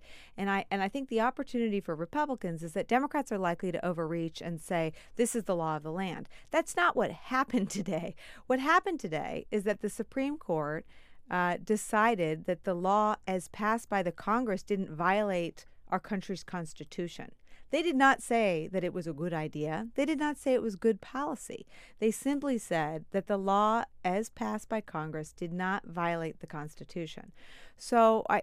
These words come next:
I, I, I have just, just two questions in my mind about what's gonna happen in the next, what is it, hundred and thirty days. Is Obama gonna be able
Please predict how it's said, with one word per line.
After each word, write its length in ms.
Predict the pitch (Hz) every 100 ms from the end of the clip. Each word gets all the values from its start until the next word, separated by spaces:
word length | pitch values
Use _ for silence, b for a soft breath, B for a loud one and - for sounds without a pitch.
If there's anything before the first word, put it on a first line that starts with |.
| -
I, 160 | 214 -
I, 240 | 214 214 208 - - - - -
I 60 | 208
have 160 | 214 202 - -
just, 200 | 208 - - -
just 260 | 208 -
two 280 | - 330 320 - -
questions 640 | - 262 320 - 180 170 160
in 180 | 185 185
my 180 | 196
mind 400 | 254 208 156 160
about 200 | 170 175
what's 160 | - 180
gonna 160 | - 202
happen 280 | 185 190
in 120 | 180 170
the 80 |
next, 420 | 175 175 - - -
what 140 | 185
is 120 | 175 170
it, 80 |
hundred 280 | 170 180 180
and 80 | 170
thirty 240 | 185 175
days. 320 | 170 208 180 - B B B B
Is 100 | 185
Obama 480 | 202 202 202 247 269
gonna 180 | 240 214
be 180 | 196
able 440 | 180 175 165 165